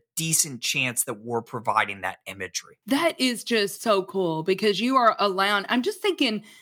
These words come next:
Speaker 2: who all is purchasing this? And I'm assuming that this is a SaaS model. So, you know, I'm thinking visitor bureaus.
Speaker 1: Funny you mentioned that. That's one of our primary customers. Our beachhead market really was these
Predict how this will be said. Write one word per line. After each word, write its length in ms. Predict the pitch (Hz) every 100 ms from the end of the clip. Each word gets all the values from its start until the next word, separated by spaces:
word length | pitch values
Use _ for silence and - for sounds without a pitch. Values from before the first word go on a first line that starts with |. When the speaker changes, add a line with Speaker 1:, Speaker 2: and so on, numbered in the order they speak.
| _ _ _
Speaker 2:
who 260 | 190 311 403 -
all 420 | 262 262 254 -
is 240 | 214 208 -
purchasing 680 | - 240 233 214 185 190 175
this? 220 | 170 165
And 120 | 226
I'm 160 | 269 269
assuming 720 | - 254 - 294 269 240 220
that 160 | 208
this 260 | 208 208 208 196
is 480 | 202 190 185 180 - _
a 100 | 220
SaaS 460 | 214 233 196 214 -
model. 720 | 214 196 190 190 190 196 -
So, 300 | - 240 220 - - - -
you 180 | 247 262
know, 160 | 220
I'm 160 | - 247
thinking 400 | 277 247 220 190
visitor 480 | 202 285 262 269 226
bureaus. 640 | 202 190 180 180 165 -
Speaker 1:
Funny 200 | - 180
you 80 | 156
mentioned 320 | 156 175 131
that. 180 | 110 110 - 131
That's 240 | 180 214
one 160 | 233 220
of 80 |
our 100 | 214
primary 480 | 202 214 208 185 175
customers. 500 | 170 202 190 160 151 -
Our 240 | 180 175
beachhead 500 | 156 214 202 190 139
market 520 | 127 131 - 110 90 _
really 360 | 147 160 175 160
was 420 | 135 131 120 - - _ _ _ -
these 240 | 147